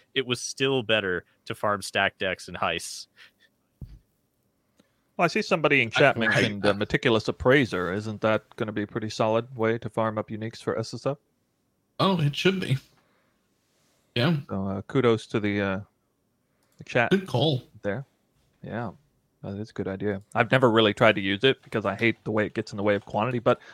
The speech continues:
Speaker 2: but if you were explicitly farming for trash uniques, I mean, I can't think of a much better way.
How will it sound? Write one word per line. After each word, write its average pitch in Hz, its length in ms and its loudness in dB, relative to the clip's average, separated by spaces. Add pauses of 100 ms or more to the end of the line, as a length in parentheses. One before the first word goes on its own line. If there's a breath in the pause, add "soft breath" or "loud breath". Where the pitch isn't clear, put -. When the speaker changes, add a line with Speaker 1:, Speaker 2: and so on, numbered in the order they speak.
(200 loud breath)
Speaker 2:
but 110 400 8
if - 220 -4
you 117 120 -2
were 110 300 0
explicitly 131 1000 0
farming 117 480 -2
for 104 240 -2 (240)
trash 113 340 2
uniques, 113 340 -4
I 101 60 -10
mean, 98 120 -6
I 127 40 -2
can't 107 220 -4
think 104 160 -6
of - 60 -16
a 98 60 -12
much 98 220 -16
better 101 160 -8
way. 104 300 -2